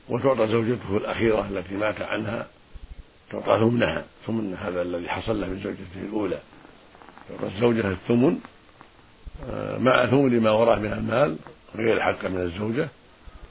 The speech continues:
ويقسم الباقي بين الذرية كلهم، بين أولاده كلهم من، من هذه وهذا.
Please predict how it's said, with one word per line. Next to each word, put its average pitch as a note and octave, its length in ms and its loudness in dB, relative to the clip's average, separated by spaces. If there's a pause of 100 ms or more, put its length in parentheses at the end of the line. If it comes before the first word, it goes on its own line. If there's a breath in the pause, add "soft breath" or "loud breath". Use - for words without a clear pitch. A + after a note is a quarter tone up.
(320 soft breath)
ويقسم B2 680 4
الباقي C3 340 6
بين A2+ 200 0
الذرية A2 600 -4
كلهم، D#2+ 400 -8
بين F#2+ 180 -4
أولاده A2+ 420 0 (140)
كلهم E2+ 440 -8 (120)
من، G2+ 280 -8 (140)
من G2+ 120 -4
هذه D3 340 2
وهذا. E2+ 520 0